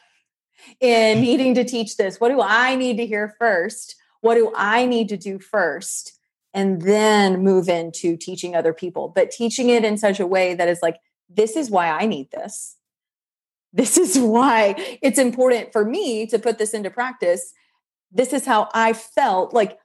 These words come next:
Speaker 1: putting it into all spectrums to where it's not just vomiting information on someone,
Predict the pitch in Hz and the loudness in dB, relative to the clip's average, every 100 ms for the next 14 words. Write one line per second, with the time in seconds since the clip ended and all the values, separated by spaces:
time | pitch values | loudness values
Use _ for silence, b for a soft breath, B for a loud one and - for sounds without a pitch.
0 | _ _ 311 349 349 285 247 254 240 226 | _ _ 0 2 2 2 2 0 0 -2
1 | - 220 233 233 - 240 233 220 208 - | 0 2 2 0 -2 -2 0 -2 -2 -4
2 | 208 202 196 208 208 214 226 220 220 - | -4 -4 -4 -4 -2 -2 -2 -2 -4 -12
3 | - _ _ _ _ _ _ 180 190 196 | -18 _ _ _ _ _ _ -8 -2 2
4 | 233 220 202 196 196 160 175 190 254 247 | 4 2 2 -2 -2 -2 -2 -4 -2 -2
5 | 247 247 240 240 262 269 | -2 -2 -2 -2 -2 -2